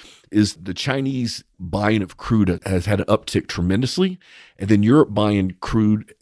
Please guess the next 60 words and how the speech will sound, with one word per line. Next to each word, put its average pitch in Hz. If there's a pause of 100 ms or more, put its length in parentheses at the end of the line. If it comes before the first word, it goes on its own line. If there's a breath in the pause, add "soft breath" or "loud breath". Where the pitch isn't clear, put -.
from 87
China 170
has 90
had 90
an 85
uptick. - (320 loud breath)
And 95
so, 131
of 110
course, 123
I'm 175
thinking 101
that 98
the 95
Chinese 117
are 104
buying 104
the 98
Russian 95
oil, 95 (260 soft breath)
and 92
then 95
the 95
exact 110
same 104
oil 95
is 92
being 95
passed -
back 92
to 82
Europe 98
as 92
a 92
way 92
to 92
get 92
around 90
the 71
sanctions. 101 (180 loud breath)
Once 123
again, 120
I 95
have 113
no 120
proof 151
of 143
that. 143 (220 loud breath)
I'm 104
just 120
watching 113
numbers, 107
and 104
I'm 95
watching 101
barrels 98
move 98
around 95
the 90
world. 95